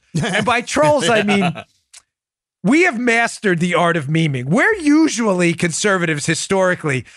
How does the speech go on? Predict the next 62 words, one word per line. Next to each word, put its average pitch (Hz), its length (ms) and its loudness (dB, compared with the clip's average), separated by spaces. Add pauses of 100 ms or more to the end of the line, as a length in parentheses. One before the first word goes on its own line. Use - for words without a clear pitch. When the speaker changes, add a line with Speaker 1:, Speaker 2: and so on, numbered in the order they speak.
Speaker 1:
a 190 60 0
little 277 260 2
bit 214 280 0
behind 202 520 0
kind 196 240 0
of 175 100 -2
the 160 80 0
culture 180 440 0
tech 175 320 -4
trends. 226 460 0 (280)
You 277 80 2
know, 269 100 2
the 254 100 0
liberals 269 500 0
are 196 140 2
all 196 100 2
the 151 140 -4
Apple 160 340 -2
people 160 600 0
and, 143 180 -4 (220)
uh, 160 180 0
you 180 160 0
know, 175 140 0
and 160 80 -4
the 165 60 0
Google 185 360 0
people, 185 320 -2
right? 196 220 0
Speaker 2:
Yeah, - 180 -4 (140)
Speaker 1:
And 226 100 2
Speaker 2:
yeah. 247 60 0
Speaker 1:
we're 294 80 2
usually 269 340 0
behind 214 400 -2
the 240 120 0
eight 269 180 0
ball. 151 240 -2 (120)
As 196 140 -2
someone 269 300 -2
said 233 240 -2
to 208 80 -2
me 208 100 0
one 180 220 0
time, 156 360 -2 (300)
um, 151 240 -2
'cause 160 180 -4
I, 175 80 0
I 147 260 -8
like 156 220 -2
to 151 120 -8
add 139 140 -6
color 151 260 -2
commentary 147 460 -4
to 113 60 -12
these 110 120 -12
stories, 131 220 -4
and 170 60 0
they 185 80 2
said 208 220 -2
it 175 80 0
Speaker 2:
<laughs> - 0 -
Speaker 1:
accurately. 123 560 -4